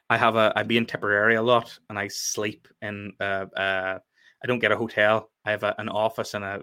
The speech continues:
in a warehouse unit with no heating or anything, and I sleep in it. And somebody just messaged me there now, saying it's minus five in Tipperary. I was like, "Are you, are you in the, are you in the unit tonight?"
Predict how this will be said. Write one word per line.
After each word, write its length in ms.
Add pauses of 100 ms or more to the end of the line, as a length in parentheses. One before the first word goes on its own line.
in 80
a 180 (220)
warehouse 460
unit 260 (460)
with 120
no 120
heating 300
or 80
anything, 400 (120)
and 80
I 60
sleep 380
in 80
it. 120 (480)
And 420
somebody 280
just 140
messaged 440
me 120
there 220
now, 300 (160)
saying 220
it's 120
minus 360
five 360
in 80
Tipperary. 800 (380)
I 40
was 100
like, 180
"Are 120
you, 200
are 260
you 160
in 140
the, 60
are 100
you 100
in 80
the 80
unit 260
tonight?" 320